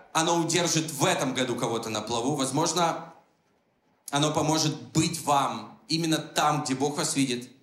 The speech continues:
и прийти к тому, что Он приготовил для вас. Призвание, другими словами, это жить с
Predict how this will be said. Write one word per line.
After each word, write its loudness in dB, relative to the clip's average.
и -2
прийти 0
к -8
тому, 2
что 0
Он 0
приготовил -2
для -2
вас. -6
Призвание, 4
другими 0
словами, 0
это 0
жить 0
с -4